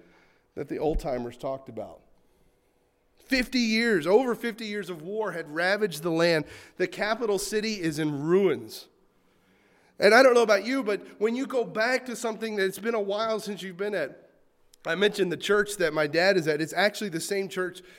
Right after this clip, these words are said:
that he started in nineteen eighty-eight. And I was a part, when I was a little kid, and we actually, the auditorium that we built, and, or that they built, and the fellowship hall that we <laughs> spent Christmas in, it was part of my childhood. And going back to it, it was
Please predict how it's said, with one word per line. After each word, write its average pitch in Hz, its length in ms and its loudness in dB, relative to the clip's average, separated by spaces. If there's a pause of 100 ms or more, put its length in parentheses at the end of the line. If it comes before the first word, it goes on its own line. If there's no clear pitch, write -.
(180)
that 175 140 0
he 180 100 -8
started 190 500 -4
in 147 100 -6
nineteen 180 400 -4
eighty-eight. 160 600 -4 (280)
And 151 180 4
I 160 120 6
was 156 160 0
a 160 40 -4
part, 170 240 -2
when 165 80 -2
I 160 80 2
was 151 120 -4
a 160 60 -6
little 175 240 -4
kid, 185 340 0
and 143 200 0
we 151 120 0
actually, 160 300 0
the 135 140 -6
auditorium 175 640 0
that 170 120 -4
we 175 80 -2
built, 170 380 0
and, 139 200 -6
or 147 140 -4
that 151 180 -2
they 165 120 -2
built, 165 340 0
and 131 80 -6
the 127 60 -6
fellowship 190 460 0
hall 175 200 -2
that 143 120 -4
we 156 100 -6
<laughs> - 120 -14
spent 170 300 -4
Christmas 175 460 -6
in, 165 160 -8 (360)
it 175 100 2
was 185 220 0 (300)
part 202 240 0
of 175 100 2
my 170 160 -4
childhood. 147 760 -2 (300)
And 180 140 0
going 220 320 6
back 220 380 2
to 202 180 2
it, 185 180 0
it 180 80 0
was 175 300 -2